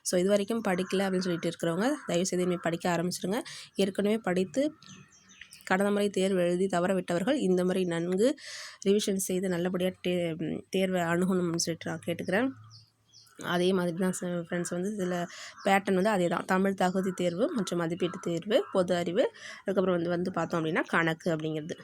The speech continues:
So, அதே மாடல் தான். வயது வரம்பு மட்டும் கொஞ்சம்,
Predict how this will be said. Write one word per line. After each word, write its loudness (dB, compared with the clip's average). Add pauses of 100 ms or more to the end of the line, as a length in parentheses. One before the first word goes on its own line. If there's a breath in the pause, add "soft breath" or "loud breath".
So, -6
அதே 4
மாடல் 0
தான். 0 (320 loud breath)
வயது 4
வரம்பு 2
மட்டும் -2 (200)
கொஞ்சம், 0